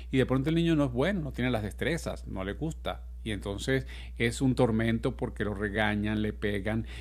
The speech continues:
eh, le gritan delante de los demás que, que, que, que, que malo está haciendo, que tiene que hacerlo mejor, que...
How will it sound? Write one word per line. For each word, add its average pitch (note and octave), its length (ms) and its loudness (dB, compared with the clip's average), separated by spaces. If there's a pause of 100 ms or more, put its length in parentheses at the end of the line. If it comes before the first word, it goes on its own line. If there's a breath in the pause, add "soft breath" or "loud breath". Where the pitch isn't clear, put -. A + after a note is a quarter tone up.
(140)
eh, A2+ 160 2
le A2 120 4
gritan A2+ 440 2
delante G#2+ 280 2
de G#2+ 80 6
los G2+ 160 0
demás G#2+ 400 -4 (320 loud breath)
que, A2+ 440 4
que, A2 200 4
que, G#2+ 400 2
que, A2 160 0
que - 220 2
malo A2+ 220 4
está A#2 160 -2
haciendo, A#2 420 2
que A#2 100 0
tiene A#2 180 0
que A#2 80 0
hacerlo A#2 240 0
mejor, A#2 380 2
que... B2 160 0